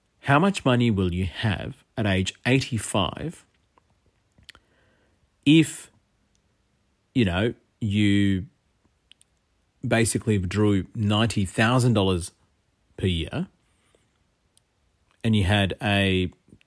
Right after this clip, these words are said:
two to three percent inflation rate? And when would you actually run out of money? And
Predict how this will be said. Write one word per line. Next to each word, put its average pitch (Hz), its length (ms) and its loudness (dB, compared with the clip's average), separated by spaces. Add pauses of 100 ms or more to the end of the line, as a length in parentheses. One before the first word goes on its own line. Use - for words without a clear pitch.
two 139 140 4
to 117 60 4
three 107 220 2
percent 98 260 -2
inflation 95 480 -2
rate? - 360 -10 (1700)
And 107 720 2 (1200)
when 127 360 4
would 127 200 2
you 117 200 4
actually 98 760 0 (680)
run 107 220 2
out 92 160 0
of 90 60 -2
money? 107 420 -2 (1500)
And 131 340 4